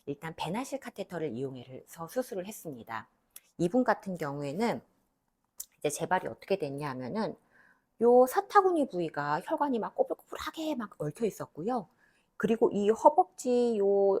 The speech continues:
아래쪽 부-, 부분에서 새로운 관통정맥이라는 길이 발달을 해서 또 아래쪽으로도 막 혈관이 생겨 있었거든요. 그래서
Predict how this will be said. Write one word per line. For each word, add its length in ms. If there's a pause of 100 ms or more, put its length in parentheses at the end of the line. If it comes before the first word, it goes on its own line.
아래쪽 920
부-, 160 (120)
부분에서 640 (240)
새로운 380
관통정맥이라는 1040
길이 220
발달을 440
해서 180
또 80
아래쪽으로도 640
막 400
혈관이 320
생겨 260
있었거든요. 800
그래서 500